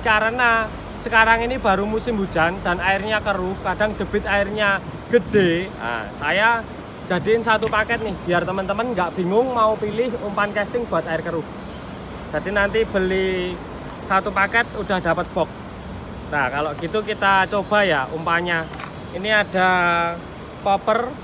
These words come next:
empat setengah senti, ada slapper warna natural, terus ada stick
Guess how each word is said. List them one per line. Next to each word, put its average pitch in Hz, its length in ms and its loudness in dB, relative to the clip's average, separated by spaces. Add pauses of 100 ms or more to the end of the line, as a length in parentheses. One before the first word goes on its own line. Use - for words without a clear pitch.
(1040)
empat 185 160 2
setengah 208 320 0
senti, 214 480 0 (960)
ada 175 320 0
slapper 196 540 2 (1000)
warna 190 240 0
natural, 208 640 2 (1000)
terus 190 180 -6
ada 180 640 2
stick 208 240 -6